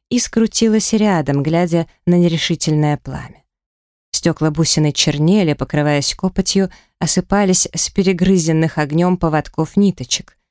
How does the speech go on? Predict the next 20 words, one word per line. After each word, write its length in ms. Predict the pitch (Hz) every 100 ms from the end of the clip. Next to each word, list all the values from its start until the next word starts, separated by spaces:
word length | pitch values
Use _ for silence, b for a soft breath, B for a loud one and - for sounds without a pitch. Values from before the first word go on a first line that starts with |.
| _ _ _ -
Цена 340 | - 151 143
свободы. 720 | - 147 147 151 160 - 143 _ _ _ _ -
Без 260 | 160 143
крови 340 | - 156 139 135
не 180 | 135
выдраться. 540 | 135 120 - 101 - - _ _ _ _ _ _ _ _ _ _ _ _ _ -
"Не 220 | 185 185
подходи", 640 | - 165 - 185 160 151 143
прошептала 640 | 160 156 180 - 160 151
я, 200 | 151 160
не 160 | 160 160
оборачиваясь. 800 | 151 147 127 - 131 131 - - _ _ _ _ _ _ _ _ _ -
"Аня", 400 | 170 220 185 151
выдохнул 440 | 160 165 - 170
Лера 240 | 175 170 151
удивлённо, 640 | 151 180 190 156 131 127 _ _ _ _ -
"я 140 | 170
пришёл 340 | 165 180 208
за 140 | 185 180
тобой". 580 | 220 214 196 170 123